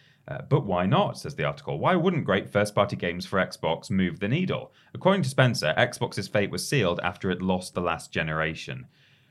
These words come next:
"We lost the worst generation to lose in the Xbox One generation, where everybody built their digital library of games," Spencer said.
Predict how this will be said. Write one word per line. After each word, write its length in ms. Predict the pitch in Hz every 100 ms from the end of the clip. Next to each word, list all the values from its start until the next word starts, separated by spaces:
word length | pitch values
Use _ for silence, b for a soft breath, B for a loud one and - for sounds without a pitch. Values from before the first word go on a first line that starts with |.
| b -
"We 120 | 190
lost 280 | 202 190 -
the 80 | 135
worst 360 | 165 180 180
generation 520 | 165 147 135 127 131
to 100 | 120
lose 400 | 120 127 101 82
in 80 | 85
the 140 | 85 82
Xbox 480 | 82 - 92 87
One 200 | 101 101
generation, 640 | 92 80 76 71 71 - 73
where 160 | 78
everybody 320 | 117 123 135 127
built 260 | 110 101
their 100 | 90
digital 380 | 87 107 113 113
library 420 | 95 82 80 82
of 140 | 80 76
games," 480 | 113 98 71 69 -
Spencer 340 | 76 73 -
said. 400 | - 69 65